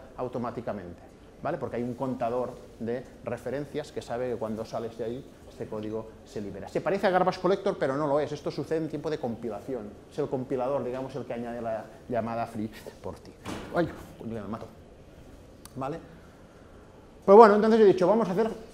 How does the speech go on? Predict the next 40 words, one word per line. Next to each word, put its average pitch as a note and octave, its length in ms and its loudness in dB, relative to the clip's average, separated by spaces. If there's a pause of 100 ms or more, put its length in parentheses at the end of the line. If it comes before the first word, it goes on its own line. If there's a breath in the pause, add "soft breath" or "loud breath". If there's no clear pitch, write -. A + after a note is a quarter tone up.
manejo F#3+ 340 0
de F#3+ 80 2
memoria A#3+ 420 2 (140)
manual E3 600 2
y F#3 40 4
vas A3+ 160 6
a A3+ 60 4
tener G#3+ 240 6
que G3 100 6
liberar F#3 340 10
también G#3+ 520 4 (240)
los F3 140 8
parámetros, E3 680 6 (540)
¿sabes? B3 300 4 (380)
Así, D#3 360 6 (260)
para D#3 720 8
tener F3 220 6
errores, A3+ 440 6
qué G3+ 120 6
mejor F#3+ 420 6
que G3+ 200 6
obligar F3 400 8
al F3 100 8
desarrollador E3 800 4
a D#3 80 -2
tener D#3+ 360 -2
que F3 280 2
liberarlo D3 600 2
todo, F#3+ 200 2
¿vale? F3+ 240 2
Vamos C#3+ 500 -4
a D3+ 80 -6
pasar D#3 220 -2
los D3+ 120 2
parámetros C#3+ 440 0
todo C#3+ 180 2
por C3+ 140 2
referencia, D#3+ 500 2
vamos B2 320 0
a, A#2 180 0